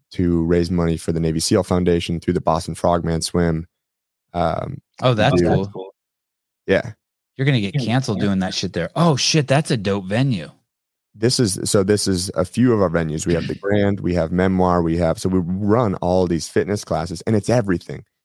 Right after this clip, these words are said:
Speaker 1: It is, you know, I could sit and, and, and talk about why CrossFit is more effective, and I can define fitness, and I can do all that stuff that maybe,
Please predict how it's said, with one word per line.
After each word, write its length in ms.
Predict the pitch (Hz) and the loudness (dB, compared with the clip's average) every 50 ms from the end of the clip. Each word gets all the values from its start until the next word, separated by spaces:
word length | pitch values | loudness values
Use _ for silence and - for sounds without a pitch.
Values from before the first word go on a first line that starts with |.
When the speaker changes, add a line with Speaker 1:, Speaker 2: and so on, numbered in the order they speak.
| _ _ _ _ _ _ _ | _ _ _ _ _ _ _
Speaker 1:
It 160 | - 117 113 | 0 2 4
is, 320 | 113 107 101 98 90 - - _ _ _ _ _ _ _ _ _ | 4 4 4 4 2 -2 -6 _ _ _ _ _ _ _ _ _
you 100 | 139 123 | 0 2
know, 200 | 107 95 92 - - | 2 4 2 2 2
I 140 | - 113 127 | 0 0 0
could 240 | 131 - 131 104 - | 0 0 -2 -4 -6
sit 340 | - - - 110 110 - - | -10 -2 0 2 2 2 2
and, 200 | 92 90 85 - | 0 -2 -2 -2
and, 280 | - 87 87 85 82 - | -2 -2 -2 -2 -4 -4
and 140 | - 90 87 | -4 -4 -2
talk 260 | - 101 90 90 87 | 0 2 2 2 0
about 340 | - 82 85 85 85 80 - | 0 0 2 2 2 0 -2
why 300 | - 85 87 87 87 87 | -2 0 2 2 2 2
CrossFit 560 | 87 - - 87 82 82 - - - 85 80 - | 0 0 0 0 0 0 -2 -2 -2 -2 -2 0
is 180 | - 85 80 80 | -2 -2 -2 -2
more 200 | 82 80 78 78 | -4 -2 -2 -4
effective, 500 | 78 - - 82 82 - - 73 73 - - | -4 -4 -6 -8 -8 -6 -8 -8 -8 -6 -4
and 240 | - 85 82 82 73 | -4 -2 -2 -2 -4
I 100 | - - | -4 -6
can 120 | - 82 | -4 -6
define 360 | 78 80 - - 101 104 101 90 | -6 -4 -2 0 2 2 0 0
fitness, 400 | - 92 - - 95 92 - - | 0 0 0 0 0 -2 -2 -2
and 120 | 82 85 | -2 -4
I 60 | 82 | -4
can 140 | 80 - 85 | -4 -6 -4
do 180 | 80 101 110 101 | -2 2 2 4
all 100 | 95 95 | 4 4
that 180 | 95 92 - - | 2 0 0 -2
stuff 300 | - - 90 85 82 - | -2 0 0 0 0 -2
that 140 | - - - | -8 -8 -2
maybe, 440 | 85 90 92 92 90 92 87 87 | 0 0 2 2 2 0 0 -2